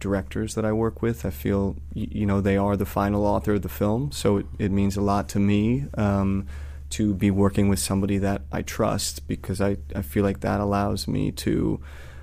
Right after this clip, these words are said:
uh, throw myself in, y-, you know, as, as deep and, and best as I can. So I think a lot of it is having a touch of patience and hoping that something will come through,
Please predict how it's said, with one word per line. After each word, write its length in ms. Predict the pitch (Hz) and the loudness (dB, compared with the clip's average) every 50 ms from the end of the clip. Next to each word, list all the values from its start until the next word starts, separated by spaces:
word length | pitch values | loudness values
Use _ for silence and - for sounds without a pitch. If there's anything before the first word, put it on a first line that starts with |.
| - - - | -14 -8 -4
uh, 340 | - 95 101 98 98 98 - | 0 0 2 2 2 0 -2
throw 320 | - - - - 101 98 | -4 -4 -2 0 2 2
myself 500 | 95 95 92 92 - - 95 95 - - | 2 2 0 0 -2 -2 -4 -4 -4 -4
in, 300 | 95 95 95 95 92 87 - | -4 -2 -2 -2 -4 -4 -4
y-, 200 | - 107 110 - - | -2 0 0 0 0
you 140 | - 104 | 0 0
know, 160 | 98 98 92 95 | 0 2 0 -2
as, 180 | 95 - - - | -2 -4 -6 -6
as 200 | 104 95 - - | -6 -6 -6 -4
deep 320 | - 101 98 95 - - | -2 -2 -2 -2 -2 -4
and, 200 | 95 95 87 76 - - | -4 -4 -4 -6 -6 -4
and 200 | 90 92 85 - | -4 -4 -2 -2
best 260 | 92 95 95 - - | -2 -4 -4 -4 -6
as 140 | 98 101 98 | -4 -2 -2
I 80 | 98 | -4
can. 420 | - - - 101 98 87 85 101 101 | -4 -4 -4 -2 -2 -2 -4 -4 -4
So 160 | - - 104 | -2 0 0
I 60 | 101 | 0
think 260 | 98 - 117 107 - | 0 0 0 0 2
a 40 | 104 | 2
lot 200 | 104 101 101 101 | 2 4 4 2
of 140 | 101 92 104 | 2 2 2
it 80 | 104 101 | 2 4
is 280 | 101 98 98 95 - - - - - - - | 2 2 0 -2 -4 -8 -10 -12 -12 -10 -6
having 320 | - - 76 92 98 101 | -2 0 0 2 2 2
a 80 | 101 104 | 0 -2
touch 320 | - - - 98 92 - | -4 -2 -2 -2 -2 -2
of 120 | - 87 - | -4 -6 -2
patience 680 | - 107 113 117 - - 139 143 147 - - - - - - | 0 0 0 0 0 -2 -2 -2 -2 -4 -6 -8 -8 -8 -4
and 520 | - 107 104 101 104 104 208 147 104 98 - - - - - - - - - - | 0 0 2 2 2 2 2 2 2 0 -2 -6 -10 -12 -12 -12 -12 -14 -14 -12
hoping 480 | - - 101 104 98 - 107 110 120 113 | -2 0 0 2 2 2 2 2 2 2
that 160 | 104 104 - - - - - | 0 -2 -4 -6 -10 -12 -8
something 460 | - - - 95 90 - 104 104 101 | -4 0 0 0 0 2 2 2 2
will 220 | 101 104 104 107 101 | 4 4 2 2 2
come 240 | - - 101 101 92 | 0 -2 -2 -2 -2
through, 500 | - - - 101 98 101 113 117 - | -2 -2 0 0 2 0 0 -2 -4